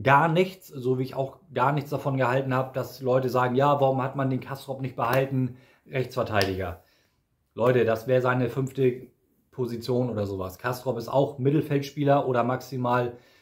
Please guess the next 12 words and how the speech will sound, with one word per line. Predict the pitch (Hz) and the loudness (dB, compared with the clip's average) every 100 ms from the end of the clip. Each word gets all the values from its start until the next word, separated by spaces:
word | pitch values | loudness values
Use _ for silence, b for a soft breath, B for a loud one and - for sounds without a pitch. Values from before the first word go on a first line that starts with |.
| B | B
im | 113 | -6
rechten | 113 127 127 | -4 -4 0
Mittelfeld, | 123 151 143 139 139 139 | 0 0 0 2 2 2
eher | 131 120 113 | -2 -2 0
offensiv | 147 147 131 143 139 | -4 -4 0 0 0
als | - 113 | -4 -10
defensiv | 123 135 139 127 139 | -4 -2 -2 -2 -4
zu | - 127 | -2 2
Hause. | 120 123 120 123 | 4 2 0 0
Er | 110 | -2
hat | 117 | -2
als | 123 120 117 - | -2 -4 -6 -16